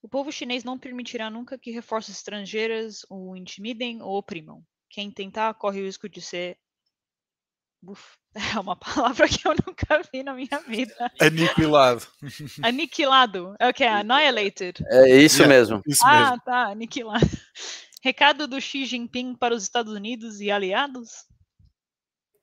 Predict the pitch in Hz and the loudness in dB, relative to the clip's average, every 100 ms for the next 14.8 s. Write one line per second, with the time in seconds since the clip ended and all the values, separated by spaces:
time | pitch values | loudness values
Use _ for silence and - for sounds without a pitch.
0 | _ _ _ - - - - - - - | _ _ _ -20 -20 -20 -20 -20 -12 2
1 | 254 160 131 123 120 113 113 107 92 95 | 8 12 12 12 10 6 4 2 0 -2
2 | 95 95 120 104 147 - 220 156 110 90 | -2 -4 -6 0 0 2 -2 -2 -4 -4
3 | 110 104 98 98 98 87 - 117 156 - | -2 -2 -2 -4 -6 -4 -2 0 0 4
4 | 160 160 - 165 147 131 - - - - | 4 4 2 4 6 4 -2 -12 -6 4
5 | 131 156 165 156 151 143 160 160 143 151 | 6 6 4 6 8 8 8 6 2 2
6 | 160 120 120 139 135 151 - 135 120 123 | 4 4 4 2 2 -4 2 4 6 4
7 | 143 - - 139 - 151 135 139 120 113 | -2 -4 -6 -6 -4 2 4 4 2 -2
8 | 131 160 131 110 107 104 107 95 104 101 | 2 4 6 4 0 -2 -4 -4 -4 -6
9 | 87 101 - _ _ _ _ - 107 107 | -6 -8 -10 _ _ _ _ 2 6 8
10 | 104 98 95 95 90 101 117 117 117 117 | 6 4 2 2 0 4 4 4 4 8
11 | 131 147 139 127 113 110 120 113 120 127 | 10 10 8 6 6 8 4 6 8 10
12 | 127 117 107 120 117 - 120 131 120 113 | 10 8 6 0 0 4 6 8 10 8
13 | 117 - 123 110 127 135 117 113 104 104 | 4 4 6 8 8 8 6 0 -2 -8
14 | 104 104 - 117 - 120 110 - | -8 -6 2 2 2 -8 -10 -12